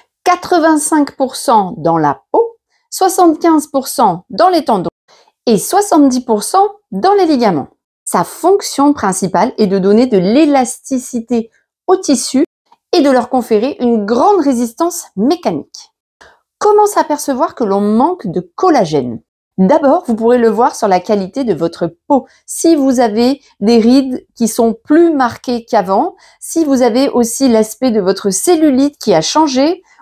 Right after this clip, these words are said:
ou alors vous remarquez que votre peau a moins d'élasticité. Aussi, si vos os se fragilisent, si en vieillissant, vous commencez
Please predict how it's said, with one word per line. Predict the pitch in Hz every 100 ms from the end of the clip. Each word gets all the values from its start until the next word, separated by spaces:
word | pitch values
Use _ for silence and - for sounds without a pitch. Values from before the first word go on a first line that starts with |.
| -
ou | 285
alors | 269 294
vous | 247
remarquez | 240 240 240 277
que | 254
votre | 196 208 208
peau | 226 - 269 -
a | 214
moins | 208 240 339 415
d'élasticité. | 311 269 247 - 233 220 190 196 247 - _ _ _ -
Aussi, | 254 - 359
si | -
vos | 240 247 254
os | 330
se | 254
fragilisent, | 226 - - 320 277 302 320 302 214 175
si | - 320
en | 277 240
vieillissant, | 220 262 262 254 269 269 - - _
vous | 233
commencez | 240 247 254 254 262